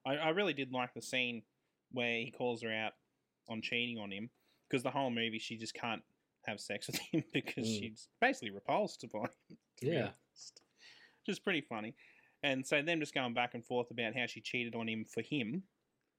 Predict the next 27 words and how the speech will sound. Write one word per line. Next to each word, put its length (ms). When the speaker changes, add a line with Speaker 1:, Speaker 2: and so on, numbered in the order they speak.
Speaker 1:
so 420
she 240
could 160
know 360
that 180
she 100
can 240
still 200
have 120
sex 300
and 160
can 100
have 120
orgasms. 720
And 120
she's 160
like, 140
"You 80
should 140
be 100
happy." 260
And 60
he's 100
like, 160
"Oh, 220
I'm 80
thrilled. 800